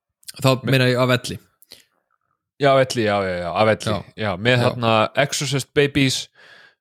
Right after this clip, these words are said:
Speaker 2: og Boogeyman og, uh, snákum, sportdryggum, uh, krakki minn að skríða ö-, öfugt, um, hinn krakki minn að mála málverk sem ég vil ekki sjá. Ertu að tala um þar, í því húsi?
Speaker 1: Já, já, já.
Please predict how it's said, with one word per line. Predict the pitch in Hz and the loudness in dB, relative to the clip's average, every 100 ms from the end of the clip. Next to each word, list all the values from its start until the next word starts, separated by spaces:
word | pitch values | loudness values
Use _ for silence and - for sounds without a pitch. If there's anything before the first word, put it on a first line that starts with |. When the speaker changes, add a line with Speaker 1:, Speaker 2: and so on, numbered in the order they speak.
| _ - | _ -4
Speaker 2:
og | 104 107 101 | 0 2 0
Boogeyman | 143 135 143 135 135 127 117 - - _ | -2 -2 0 2 4 2 -2 -12 -20 _
og, | - 104 107 104 104 104 101 - | -4 0 2 2 2 2 0 -2
uh, | 82 76 78 | -6 -8 -8
snákum, | - 147 143 - 139 127 123 113 _ _ _ | -4 0 0 0 0 0 -2 -10 _ _ _
sportdryggum, | - 151 131 - 113 120 113 104 _ - - _ _ _ | -2 0 0 0 0 0 0 -4 _ -20 -20 _ _ _
uh, | 98 101 | -4 -4
krakki | 95 147 135 - 131 | -2 0 0 0 -2
minn | 120 | -2
að | - | 0
skríða | 143 131 120 | 2 4 4
ö-, | 123 120 - | 4 0 0
öfugt, | 131 120 117 - - - - - | 0 2 0 -2 -14 -16 -16 -10
um, | 104 101 101 98 98 92 - - _ _ _ | -4 -4 -4 -6 -10 -16 -20 -20 _ _ _
hinn | 120 147 | -4 -4
krakki | 135 147 127 143 | 0 -2 -2 -4
minn | 135 | -4
að | 127 | 0
mála | 131 127 | 2 2
málverk | 123 127 123 113 | 2 0 0 -4
sem | 127 | -4
ég | 117 | -4
vil | 120 | -4
ekki | 107 | -2
sjá. | 127 113 104 - _ | 2 2 0 -8 _
Ertu | 117 117 | -8 0
að | |
tala | 156 147 | 0 2
um | |
þar, | 139 90 | 2 0
í | 120 | -2
því | 160 151 | 0 0
húsi? | 107 85 - _ _ _ - | 0 -6 -12 _ _ _ -2
Speaker 1:
Já, | 143 | 0
já, | 117 104 | 0 -4
já. | 104 | -10